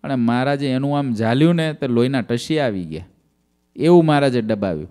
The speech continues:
પછી મહારાજ કે, "આપણે તો કુસ્તી દાવ કરવાનો છે, ભૂલી ગયા, હાલો કે કુસ્તી કરો." અને જ્યાં કુસ્તી કરવા પાછો તૈયાર થઈને મહારાજને પકડવા તૈયાર થાય, ત્યાં મહારાજે એની છાતીમાં લાત મારી,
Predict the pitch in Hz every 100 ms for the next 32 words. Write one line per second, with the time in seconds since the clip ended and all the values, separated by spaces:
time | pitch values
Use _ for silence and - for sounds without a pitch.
0 | _ _ _ _ _ _ _ _ 107 110
1 | 117 117 120 127 123 131 127 135 131 123
2 | 117 - 151 139 123 104 104 104 101 95
3 | 98 92 90 110 131 135 120 104 120 143
4 | 147 143 131 - 139 143 151 135 - _
5 | _ _ - 117 107 120 131 123 120 -
6 | 123 123 120 113 113 110 113 - 107 110
7 | 104 107 104 101 101 107 110 107 - 92
8 | 104 101 92 98 98 101 101 101 101 92
9 | 92 95 101 104 101 95 98 85 - 92
10 | 87 113 117 92 90 92 - 87 87 98
11 | 98